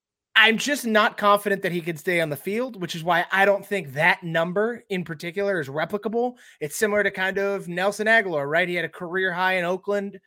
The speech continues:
or Vegas. You bring him in, he's not gonna get you that career high again. It's not necessarily what he is to his core. And so ultimately, I, I think you have reliable guys in guys like Jakobi Meyers, Kendrick Bourne. I think those are guys that are really valuable to the roster.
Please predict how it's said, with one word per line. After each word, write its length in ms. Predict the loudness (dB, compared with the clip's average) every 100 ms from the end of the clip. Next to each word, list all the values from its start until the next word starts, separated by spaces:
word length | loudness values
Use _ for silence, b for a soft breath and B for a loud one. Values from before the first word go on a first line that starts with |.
| _
or 240 | -10 -10 -10
Vegas. 540 | -2 0 2 0 -2 -10 _ -10
You 160 | -8
bring 220 | 2 2 2
him 140 | 0
in, 260 | 0 0 -4 _ _
he's 200 | -6 2
not 200 | 2 2
gonna 140 | -2
get 220 | 0 -2
you 100 | 0
that 180 | 0 0
career 300 | -2 -2 -2
high 180 | 2 0
again. 320 | 2 0 0
It's 160 | -4 0
not 220 | 0 0
necessarily 640 | -8 -10 -10 -8 -6 -6 -8
what 400 | -8 -6 -6 -8
he 160 | -20 -14
is 460 | -6 -4 -6 -10 -16 b b _
to 140 | -12 -10
his 180 | -10
core. 420 | -8 -4 -4 -4 -8
And 180 | -10 -10
so 460 | -4 -2 -2 -4 b b b b
ultimately, 520 | 2 2 2 -2 -2 -2
I, 140 | -2 -2
I 100 | -2
think 200 | -2 -2
you 60 |
have 220 | 0 0 0
reliable 600 | -2 4 6 6 2 2
guys 480 | 4 4 2 -4 -10
in 140 | -6
guys 200 | -2 -2
like 120 | -4
Jakobi 340 | -6 -4 -4 -2
Meyers, 320 | 0 0 0
Kendrick 360 | -6 -8 -10
Bourne. 280 | -8 -6 -4
I 80 | -4
think 140 | -4
those 160 | -6 -6
are 40 |
guys 280 | -2 -2 -2
that 100 | -4
are 80 | -4
really 220 | -2 -4
valuable 520 | -4 -2 0 0 -4
to 120 | -10 -10
the 80 |
roster. 580 | -6 -4 -4 -4 -4 -4